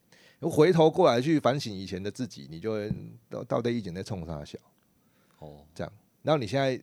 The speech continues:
Speaker 1: 为这间店一天到晚在想办法，就是我要怎么样把它做得更好。然后客人的客诉，比如说，哎，为什么那这么油啊？为什么这个底部会湿湿的？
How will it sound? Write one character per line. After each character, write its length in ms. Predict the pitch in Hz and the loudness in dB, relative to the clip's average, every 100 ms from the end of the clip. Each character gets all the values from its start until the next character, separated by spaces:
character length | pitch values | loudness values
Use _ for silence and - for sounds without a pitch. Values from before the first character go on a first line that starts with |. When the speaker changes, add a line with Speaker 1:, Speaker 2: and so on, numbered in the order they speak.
| _ _ | _ _
Speaker 1:
为 140 | 143 117 | 4 6
这 100 | 123 | 4
间 100 | 127 | 2
店 200 | 127 117 | 0 0
一 80 | |
天 160 | 113 110 | -2 0
到 100 | 98 | -2
晚 80 | 90 | -2
在 100 | 90 | -6
想 160 | 82 | -6
办 140 | 82 85 | -8 -8
法， 140 | - _ _ _ 90 | -12 _ _ _ -14
就 80 | |
是 160 | 92 92 | -12 -12
我 140 | 78 | -10
要 100 | 90 | -10
怎 100 | 92 | -12
么 80 | - | -12
样 160 | 92 87 - _ _ _ _ _ _ _ | -12 -14 -18 _ _ _ _ _ _ _
把 140 | - - | -14 -14
它 40 | |
做 180 | - 90 | -12 -12
得 160 | 87 - | -14 -14
更 160 | 92 80 | -14 -14
好。 160 | - _ _ 87 | -16 _ _ -8
然 100 | 107 | -4
后 180 | 117 101 | -4 -4
客 200 | - 95 | -6 -6
人 140 | 82 | -6
的 80 | 82 | -10
客 200 | - 95 | -8 -8
诉， 300 | - 90 76 - | -10 -12 -14 -14
比 80 | 98 | -14
如 60 | 98 | -12
说， 80 | |
哎， 160 | - 139 | -12 -12
为 140 | 143 139 | -10 -12
什 80 | |
么 140 | 104 139 | -12 -12
那 180 | 139 135 | -10 -10
这 140 | 131 | -12
么 80 | 107 | -12
油 280 | 92 - 117 _ - | -12 -14 -20 _ -12
啊？ 100 | 104 | -8
为 140 | 131 | -6
什 80 | 92 | -6
么 120 | 82 | -8
这 120 | 113 | -8
个 340 | 110 90 80 92 _ | -6 -6 -8 -12 _
底 140 | - 85 | -18 -10
部 160 | 113 | -8
会 100 | 107 | -6
湿 300 | 98 - 95 | -6 -8 -10
湿 240 | 92 95 | -10 -12
的？ 120 | 87 | -12